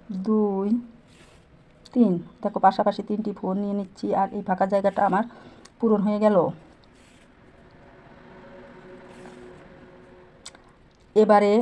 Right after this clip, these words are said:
দুই পাশে লেবেল সমান রেখে আমি আবারও তিনটি ফোরের নতুন আরও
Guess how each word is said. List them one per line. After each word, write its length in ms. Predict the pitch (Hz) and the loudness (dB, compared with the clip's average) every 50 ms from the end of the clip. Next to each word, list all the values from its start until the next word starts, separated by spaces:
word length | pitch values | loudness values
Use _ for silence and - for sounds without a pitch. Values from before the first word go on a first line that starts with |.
| 240 208 | 0 0
দুই 120 | 196 220 214 196 | 0 2 2 2
পাশে 160 | 196 - 214 208 | 0 0 0 -2
লেবেল 200 | 202 202 208 202 196 - | -2 -2 -2 -4 -4 -2
সমান 180 | 202 196 196 202 | -2 0 0 -2
রেখে 200 | 202 202 - 208 - 185 | -2 -2 0 0 2 2
আমি 120 | 190 196 202 - 190 | 0 0 0 0 2
আবারও 300 | 196 196 196 196 185 185 202 240 240 - - - - _ _ | 4 4 4 4 2 0 0 -2 -4 -8 -16 -20 -20 _ _
তিনটি 240 | - 220 214 - 214 | -4 -4 -2 -2 -4
ফোরের 280 | 214 208 196 202 202 208 208 | -4 -2 -2 -2 -2 -2 -2
নতুন 200 | 196 196 208 208 - - | -2 -2 -4 -4 -4 -2
আরও 100 | 202 202 | 2 2